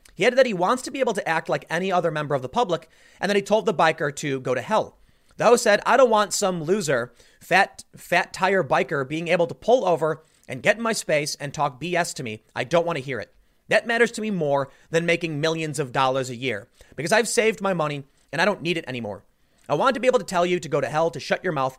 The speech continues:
I don't get that doing what I do for a living." And that's really easy to say, Chris, that you were, you were put in this position. You make, uh, uh, some estimates, some websites, I don't know if they're re-, uh, if it's correct information, but they've, they've said he makes four million dollars a year.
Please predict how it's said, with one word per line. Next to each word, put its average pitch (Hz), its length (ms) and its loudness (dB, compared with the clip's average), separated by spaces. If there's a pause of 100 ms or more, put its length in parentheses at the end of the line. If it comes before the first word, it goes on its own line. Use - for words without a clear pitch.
(240)
I 127 120 0
don't 156 360 0
get 160 240 -2
that 143 220 -2
doing 143 240 -4
what 131 140 0
I 127 100 0
do 127 160 -6
for 131 140 -6
a 123 40 -2
living." 113 320 -6 (300)
And 175 80 -4
that's 233 140 0
really 320 220 -2
easy 240 240 -4
to 190 80 -2
say, 156 180 0
Chris, - 400 -6 (260)
that 165 240 0
you 180 120 -2
were, 180 160 4
you 170 120 0
were 170 80 4
put 262 200 2
in - 20 -2
this 285 140 0
position. 139 520 -4 (220)
You 190 140 -4
make, 175 420 -2
uh, 156 280 -2
uh, 165 100 0
some 285 240 2
estimates, 190 440 -2
some 190 140 -2
websites, 156 380 -2
I - 20 0
don't 196 60 0
know 165 80 -2
if 165 100 -6
they're 139 140 -4
re-, 127 200 -10
uh, - 40 -6
if 120 240 -6
it's - 160 -12
correct 175 320 -2
information, 127 480 -6
but 151 80 -6
they've, 202 200 -2
they've 220 160 -2
said 160 200 -2
he 170 80 -8
makes 151 200 -8
four 175 260 -2
million 143 260 -6
dollars 117 240 -2
a 117 40 -12
year. 104 220 -12